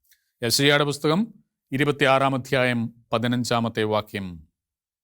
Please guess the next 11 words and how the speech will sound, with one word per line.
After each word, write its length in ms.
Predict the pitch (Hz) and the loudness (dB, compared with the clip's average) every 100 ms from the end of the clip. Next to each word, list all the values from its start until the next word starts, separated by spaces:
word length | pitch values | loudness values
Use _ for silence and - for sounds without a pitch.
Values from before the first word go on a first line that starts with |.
| _ | _
അതിങ്ങനെയാണ്, 580 | 151 135 135 117 98 87 - _ _ _ _ | -2 2 2 0 -4 -8 -16 _ _ _ _
"കർത്താവേ, 600 | 131 123 131 131 139 170 254 _ _ _ - | -6 0 2 2 0 -2 -8 _ _ _ -4
അങ്ങ് 440 | 120 139 135 123 - | -2 2 0 0 -6
ജനത്തെ 560 | 120 135 131 135 131 123 | -2 0 0 0 0 2
വർദ്ധിപ്പിച്ചിരിക്കുന്നു. 1300 | 120 123 117 127 123 117 - 110 101 104 98 - _ _ _ _ _ _ _ _ _ _ | 0 -2 -4 -6 -6 -10 -8 -8 -6 -8 -10 -14 _ _ _ _ _ _ _ _ _ _
കർത്താവേ, 420 | 127 117 143 151 156 | -4 2 4 4 4
അങ്ങ് 140 | 170 | 4
ജനത്തെ 360 | 165 175 180 170 | 2 2 2 2
വർദ്ധിപ്പിച്ചിരിക്കുന്നു. 960 | 147 143 139 131 127 117 113 104 101 _ _ _ _ _ - | 2 0 -4 -4 -2 -2 -2 -6 -10 _ _ _ _ _ -6
ജനത്തിൻ്റെ 460 | 131 165 165 165 | -2 0 0 2
വളർച്ച 460 | 156 147 170 165 - | 4 6 6 2 -2